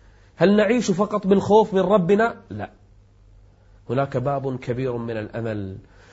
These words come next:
هناك باب من الرجاء واسع، هناك رحمات من الله تنزل. يا عبد الله، كن خائفا، لكن أيضا استبشر، فإن رحمة الله عز وجل واسعة.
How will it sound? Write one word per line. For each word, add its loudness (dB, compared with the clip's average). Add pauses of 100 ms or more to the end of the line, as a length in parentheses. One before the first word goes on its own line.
(140)
هناك 4
باب 4
من 2
الرجاء 2
واسع، 2 (280)
هناك 4
رحمات 2
من 2
الله 4
تنزل. 4
يا 4
عبد 0
الله، 2 (540)
كن 0
خائفا، 2
لكن -2
أيضا -4 (400)
استبشر، 0 (600)
فإن -2
رحمة -6
الله -4
عز -8
وجل -4
واسعة. -8